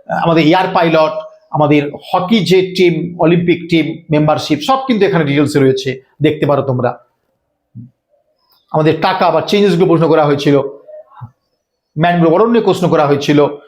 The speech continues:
বিভিন্ন ইয়ার্ডগুলো প্রশ্ন করা হচ্ছে, ভীষণ, ভীষণ ইম্পর্টেন্ট।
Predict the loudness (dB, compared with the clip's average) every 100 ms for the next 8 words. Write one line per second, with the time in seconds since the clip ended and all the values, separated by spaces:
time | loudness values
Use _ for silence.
0 | _ 0 2 4 2 2 2 2 2 0
1 | 0 0 0 2 2 -2 -2 -2 -2 -8
2 | _ _ _ _ _ -20 -20 _ -20 -20
3 | _ -20 _ _ _ _ _ _ _ _
4 | -2 0 2 2 2 2 2 0 0 0
5 | 0 -2 -6 -16